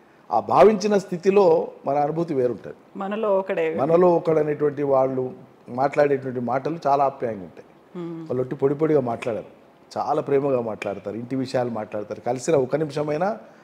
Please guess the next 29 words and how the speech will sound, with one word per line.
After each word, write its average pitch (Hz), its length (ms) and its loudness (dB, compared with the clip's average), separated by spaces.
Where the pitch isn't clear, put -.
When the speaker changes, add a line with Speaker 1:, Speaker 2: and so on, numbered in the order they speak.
Speaker 1:
మామూలుగా 170 460 4
పలకరిస్తే 151 560 2
వాళ్ళు 185 180 4
అన్ని 151 140 -2
విషయాలు 165 260 0
చెప్పుకుంటారు. 127 520 -10
అంత 143 200 -2
ఆప్యాయతతో 165 640 4
ఆ 156 120 6
bondage 151 460 0
పెరుగుతుంది. 123 360 -4
అది 143 200 -4
ఇవాళ 151 260 -2
నేను 131 200 -4
అనుభవిస్తున్నా. 113 560 -8
చాలా 123 220 2
అను-, 123 160 -4
గొప్ప 120 220 0
అనుభూతి 113 360 -2
అది. - 100 -14
Speaker 2:
Hmm. 151 260 -10
Speaker 1:
ప్రజల, 113 500 -2
ఆ, - 560 -6
గుండె 143 220 4
లోతుల 147 340 4
నుంచి 151 320 -4
వచ్చేటువంటి 123 480 -2
ఆ 117 60 2
పలకరింపు, 127 720 -2